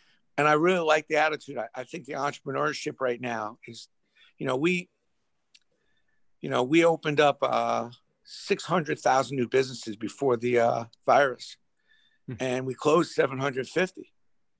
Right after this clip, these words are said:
Speaker 1: You know, we need small business in this country. And a lot of that feeds off entrepreneurship. I was a serial entrepreneur in high school and
Speaker 2: <laughs>
Speaker 1: college, like you wouldn't believe.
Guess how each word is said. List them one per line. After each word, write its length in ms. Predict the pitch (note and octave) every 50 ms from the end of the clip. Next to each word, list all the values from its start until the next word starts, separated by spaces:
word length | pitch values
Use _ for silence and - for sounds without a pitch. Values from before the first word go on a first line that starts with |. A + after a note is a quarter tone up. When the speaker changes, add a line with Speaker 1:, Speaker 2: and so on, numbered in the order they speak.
| _ _ _ _ _ _
Speaker 1:
You 100 | - -
know, 120 | C#3 C3
we 160 | C3 D#3+ G3+
need 380 | F#3+ D3 C#3+ D3 E3+ F3+ D#3+ -
small 300 | - - D#3 C#3 B2+ B2
business 400 | A#2+ D3 D#3+ D3 D3+ C3+ A2+ -
in 80 | C3+
this 120 | C3 A#2 A#2+
country. 400 | - - A#2+ A#2 - - B2 B2+
And 260 | B2 B2 C3 C3 A#2+ - - - - - -
a 80 | C#3
lot 260 | C3+ C#3+ D3+ D#3+ F3
of 60 | F#3 E3
that 240 | E3 D3 A2 -
feeds 200 | - D#3+ D3 A#2+
off 180 | - - B2+ -
entrepreneurship. 880 | C3 C3+ C3+ B2 - B2 _ B2+ C3+ D3+ F3+ F#3+ D#3+ - - D#3 D3 - - _ _ _ _ _ _ _ _ _ _ _ _
I 120 | B2+ D#3+
was 160 | G3 F#3 D#3+
a 80 | C#3+ C3+
serial 540 | - - - - - G3 F#3 E3 D#3 D3 C#3+
entrepreneur 580 | C#3 C3 B2+ - - _ - B2+ A#2+ A#2 A#2
in 60 | A2 A2+
high 140 | A#2+ B2+
school 260 | A#2+ - - - C#3 A#2+
and 100 | A#2 -
Speaker 2:
<laughs> 100 | B2 A2+
Speaker 1:
college, 320 | A#2+ A#2+ A2 A2+ A#2+ -
like 160 | - B2 B2 -
you 80 | E3+
wouldn't 220 | D3+ D3 D3 B2+ A2
believe. 580 | A#2 A2+ C3 D3+ E3+ D#3+ C#3+ C3 A#2 A2+ -